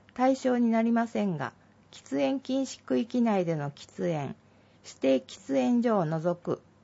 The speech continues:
は立ち止まっていても条例違反です。二、空き缶や吸い殻などをポイ捨てすること。三、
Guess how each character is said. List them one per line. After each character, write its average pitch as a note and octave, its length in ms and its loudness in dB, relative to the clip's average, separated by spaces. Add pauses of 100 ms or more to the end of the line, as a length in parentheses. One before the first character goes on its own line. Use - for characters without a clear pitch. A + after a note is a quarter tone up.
は C#3+ 180 -4 (200)
立 G3+ 200 -4
ち B3+ 40 0
止 C4 80 4
ま B3+ 140 2
っ A#3+ 60 -4
て - 160 -2
い A3 100 0
て A#3 140 -2
も D#3 160 0
条 F#3+ 240 0
例 F#3+ 140 2
違 F#3 100 2
反 D3+ 260 -8
で A2+ 140 -10
す。 - 200 -20 (800)
二、 F#3+ 220 -2 (800)
空 F3+ 160 0
き - 160 -18
缶 C4 320 0
や B3 100 0
吸 B3+ 240 -2
い A#3+ 40 -4
殻 B3+ 200 2
な B3 200 2
ど F3+ 180 2
を D3+ 40 0
ポ G#3 220 -2
イ G#3+ 60 0
捨 - 100 -14
て G#3 120 -2
す F#3+ 160 -8
る F3 100 -4
こ E3+ 180 -4
と。 - 220 -6 (960)
三、 B3 400 -2